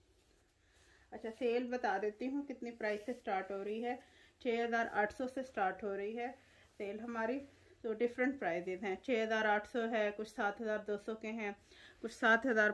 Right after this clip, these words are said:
पाँच सौ, सात हज़ार आठ सौ, इस तरह की range में है। तो जो है ना, बहुत जो heavy और fancy हैं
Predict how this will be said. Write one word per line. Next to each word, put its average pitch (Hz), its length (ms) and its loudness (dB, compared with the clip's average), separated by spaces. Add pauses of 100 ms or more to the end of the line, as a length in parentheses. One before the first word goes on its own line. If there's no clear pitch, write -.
पाँच 208 260 4
सौ, 220 240 2
सात 208 280 4
हज़ार 202 260 2
आठ 202 200 2
सौ, 220 220 -2
इस - 240 -6
तरह 233 180 4
की 233 140 -4
range 170 380 -6
में 180 120 -4
है। 170 160 -6 (800)
तो 190 200 -12 (300)
जो 214 160 -2
है 220 180 -2
ना, 247 120 -2 (100)
बहुत 269 360 -4
जो 226 280 0
heavy 220 380 -2
और 240 160 -2
fancy 247 440 -4
हैं 247 200 -4